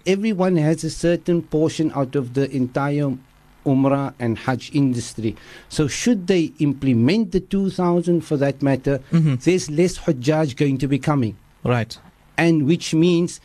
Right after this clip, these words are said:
Speaker 1: are they gonna hike the prices in order to meet their budgets?
Speaker 2: Uh-huh.
Speaker 1: Or are they gonna drop the prices in order to get whatever they can collect?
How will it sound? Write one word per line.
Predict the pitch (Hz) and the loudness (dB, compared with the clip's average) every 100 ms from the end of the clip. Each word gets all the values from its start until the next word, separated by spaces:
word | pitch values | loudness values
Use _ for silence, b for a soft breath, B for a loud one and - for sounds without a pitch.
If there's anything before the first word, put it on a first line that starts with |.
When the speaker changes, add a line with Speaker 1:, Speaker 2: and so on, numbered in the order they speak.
| b b | b b
Speaker 1:
are | 143 | 0
they | 151 | 0
gonna | 139 143 120 | 2 2 2
hike | 85 147 185 170 | 0 0 -2 -2
the | 202 | -4
prices | - 202 196 196 175 | -2 -2 -2 -4 -4
in | 143 | -4
order | 156 160 156 | 0 0 0
to | 139 | 0
meet | 117 123 143 147 | 2 2 2 0
their | 190 | 0
budgets? | 165 165 214 202 - | 0 -2 -2 -4 -6
Speaker 2:
Uh-huh. | 131 143 131 | 0 2 2
Speaker 1:
Or | 165 156 | 2 2
are | |
they | 143 131 | 0 2
gonna | 143 123 | 2 2
drop | 113 156 - | 0 -2 -2
the | 202 | -2
prices | 196 190 185 185 170 | 0 0 0 0 -4
in | 143 135 | -4 0
order | 170 165 | 0 0
to | 160 | -2
get | 135 156 160 | -2 -2 0
whatever | 147 135 165 190 185 | -4 -2 0 2 2
they | 165 | 2
can | 151 - 185 175 | 0 0 2 2
collect? | 170 156 175 170 | 2 2 2 0